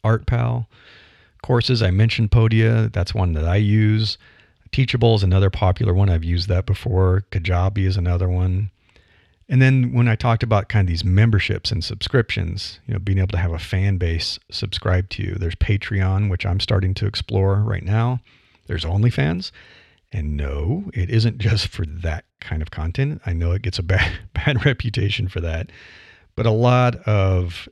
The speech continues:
uh, actors, musicians, entertainers are creating this. So, like, Michael B. Jordan just announced that he's gonna create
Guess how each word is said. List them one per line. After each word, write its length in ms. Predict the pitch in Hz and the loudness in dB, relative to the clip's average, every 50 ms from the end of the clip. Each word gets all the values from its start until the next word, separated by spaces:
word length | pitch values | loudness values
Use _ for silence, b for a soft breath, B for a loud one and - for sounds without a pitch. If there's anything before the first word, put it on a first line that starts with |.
| - _ | -14 _
uh, 320 | - 104 95 98 101 98 - - | -4 -4 -4 -4 -6 -10 -12 -6
actors, 560 | - 101 98 98 - - 117 113 92 87 - 104 | -4 -4 -4 -4 -4 -4 -2 0 0 -2 -2 -2
musicians, 520 | 95 90 92 101 98 90 - 90 87 95 | -4 -2 0 0 -2 -2 -2 -4 -2 -2
entertainers 640 | 92 85 80 - - 98 95 98 90 87 85 87 | -2 -2 -4 -4 -2 -2 0 0 0 -2 -2 -4
are 100 | 90 98 | -6 -8
creating 420 | 104 - - - 101 95 90 87 90 | -8 -8 -6 -6 -6 -4 -6 -8 -8
this. 300 | 90 92 90 - - - _ _ _ _ _ _ _ _ _ - | -8 -10 -10 -10 -12 -14 _ _ _ _ _ _ _ _ _ -8
So, 180 | - - 110 | -2 -2 0
like, 240 | 92 87 87 87 - | 0 0 0 -2 0
Michael 300 | 107 104 107 - 107 104 | 2 2 2 2 0 -2
B. 160 | 104 107 104 | 0 0 0
Jordan 340 | 90 92 101 98 95 90 87 82 | 0 2 2 2 2 2 0 -2
just 240 | 90 85 - - | -2 -4 -4 -6
announced 340 | 101 85 85 85 85 87 - | -6 -4 -4 -4 -4 -6 -8
that 100 | 95 87 | -10 -4
he's 180 | - 117 113 104 | 0 0 0 2
gonna 180 | 101 80 78 | 0 -2 -4
create 340 | 90 - - - 92 90 95 | -6 -6 -4 -4 -2 -4 -4